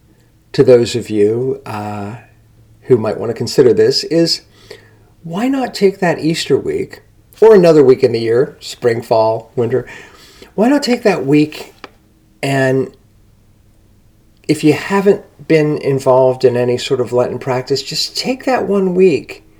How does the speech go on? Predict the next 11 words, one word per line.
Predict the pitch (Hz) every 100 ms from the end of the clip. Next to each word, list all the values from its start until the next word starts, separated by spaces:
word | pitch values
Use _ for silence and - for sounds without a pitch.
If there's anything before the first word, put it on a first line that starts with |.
| _ _ _ _ _ _ _ -
and | 139 135 131 -
engage | 135 135 135 156 156 165 170 151 131 - - -
in | 143 139 131 127 131 196 _ _ _ _ _ _ _ _ _ _ _ _ _ _ _ _ -
some | - 165 139
practice | 147 143 139 - 131 - - - _ _ -
that | 143
you | 165 202
would | 190 175
like | 190 202 -
to | -
do | 143 185 170 -